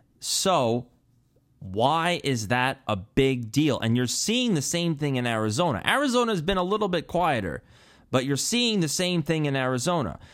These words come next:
This is such a big deal, and, eh, starting in Pennsylvania, because, uh, uh,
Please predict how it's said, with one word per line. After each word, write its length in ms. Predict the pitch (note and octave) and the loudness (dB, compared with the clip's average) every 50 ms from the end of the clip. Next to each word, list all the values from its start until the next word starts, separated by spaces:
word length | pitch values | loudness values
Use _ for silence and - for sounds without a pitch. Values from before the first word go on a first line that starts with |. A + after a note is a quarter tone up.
| - - - | -20 -12 -4
This 180 | - F3+ F#3 - | -2 -2 -2 0
is 100 | F#3+ E3+ | -2 -2
such 180 | - A3 G#3+ - | -2 -2 -2 -2
a 60 | G#3 | -4
big 300 | F3+ D3 F#3+ F#3 E3+ D3 | -2 -2 -2 -2 -2 -4
deal, 400 | C#3 E3+ G#3 A3 G3 C#3 B2 C3 | -2 -2 0 0 2 0 0 0
and, 280 | - D3 C#3 C3+ C3 - - - | 0 0 0 0 -2 -4 -6 -6
eh, 160 | C3+ C3+ A2 G#2 A2+ | -4 -4 -4 -4 -6
starting 440 | - - - A#2+ D3+ G3 G#3 E3 | -6 -2 0 2 2 2 2 0
in 100 | B2 G#2 | -2 0
Pennsylvania, 880 | F#2 - A#2 G#2+ - G2 F2+ F2+ G#2 B2 D#3+ D3+ B2 F2+ - - G2 - - _ _ _ _ _ _ - - - | 0 0 -2 -2 -2 -4 -4 -2 0 0 0 0 -2 -4 -4 -6 -8 -10 -12 _ _ _ _ _ _ -20 -4 0
because, 460 | C#3+ C#3+ C#3+ - F3+ E3+ D#3+ D3 C#3 - | 0 0 2 2 2 2 2 0 -2 -6
uh, 80 | - - - - - | -8 -8 -8 -8 -2
uh, 600 | - C#3+ C3+ C#3 C#3 F2 E2+ D#2+ - _ - | 0 2 2 2 0 -2 -6 -10 -12 _ -18